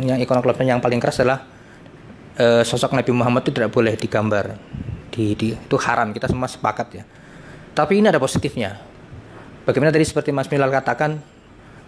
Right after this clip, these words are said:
eh, kekaguman umat Islam terhadap Nabi Muhammad itu diwujudkan lewat apa gitu? Menggambarkan kekaguman kepada se-, seorang Nabi Muhammad yang begitu agung itu apa yang bisa dilukiskan? Sementara menggambar,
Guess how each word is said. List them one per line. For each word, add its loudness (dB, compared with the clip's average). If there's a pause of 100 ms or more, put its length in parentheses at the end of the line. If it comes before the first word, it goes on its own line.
eh, 6 (160)
kekaguman 0 (160)
umat 0
Islam 2
terhadap 0
Nabi 0
Muhammad 0
itu -2 (720)
diwujudkan 2
lewat 2
apa -2 (160)
gitu? -4 (560)
Menggambarkan 2
kekaguman 0
kepada -2
se-, -2
seorang 0
Nabi 0
Muhammad 0
yang 0
begitu 2
agung 0
itu -2 (640)
apa 0
yang 2
bisa 0
dilukiskan? 0
Sementara 2
menggambar, 2